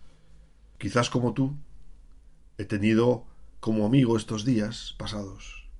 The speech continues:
al coronavirus. Y sin embargo, todo ha cambiado. Desde el domingo de resurrección todo es distinto. Es tan gordo que no le entra el vestido de veinticuatro horas.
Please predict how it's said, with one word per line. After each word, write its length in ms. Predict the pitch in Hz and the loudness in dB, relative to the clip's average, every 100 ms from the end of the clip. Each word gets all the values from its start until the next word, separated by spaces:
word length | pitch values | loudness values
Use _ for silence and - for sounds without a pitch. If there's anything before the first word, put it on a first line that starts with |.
| - - - - - - | -18 -18 -18 -18 -18 -10
al 220 | 90 - | -8 -6
coronavirus. 920 | 101 80 71 95 101 - - - - - - - - - - - - - - - - - - - | -6 -6 -6 -6 -6 -10 -14 -14 -16 -20 -20 -18 -18 -20 -20 -20 -20 -20 -20 -20 -18 -18 -14 0
Y 100 | 151 | 4
sin 160 | 147 156 | 6 6
embargo, 480 | 147 147 131 139 - - - - - - - - - | 4 2 0 -4 -8 -12 -16 -18 -20 -20 -20 -20 -4
todo 260 | 170 165 104 | -2 0 -2
ha 60 | |
cambiado. 520 | - 92 104 104 - - - - - - - - - - - | -6 -8 -8 -8 -12 -18 -20 -18 -18 -18 -20 -20 -20 -12 0
Desde 240 | 110 107 | 4 6
el 100 | 113 | 8
domingo 460 | 110 135 180 180 175 | 8 8 8 6 6
de 80 | |
resurrección 720 | 151 147 139 135 - 151 147 147 | 6 4 4 0 2 2 2 2
todo 240 | 151 143 | 2 4
es 120 | 127 | 2
distinto. 640 | 110 - 131 110 - - - - _ _ - _ _ - - - - - - - - - - - | -4 -4 -4 -4 -8 -16 -20 -20 _ _ -20 _ _ -20 -20 -20 -20 -20 -20 -20 -20 -20 -20 2
Es 160 | 151 147 | 2 6
tan 320 | 214 208 170 | 6 6 6
gordo 840 | 139 156 151 143 135 143 302 302 - - - - - - - - - - - - | 12 12 12 12 12 10 10 4 -8 -14 -16 -18 -20 -20 -20 -20 -20 -20 -14 2
que 100 | 117 | 4
no 140 | 120 | 6
le 80 | 135 | 6
entra 220 | 147 127 | 6 4
el 60 | 113 | 2
vestido 400 | 107 - 147 117 | 0 2 2 4
de 80 | |
veinticuatro 600 | 107 101 - - 101 - | 4 2 -4 -6 -6 -2
horas. 300 | 139 - - | -2 -2 -10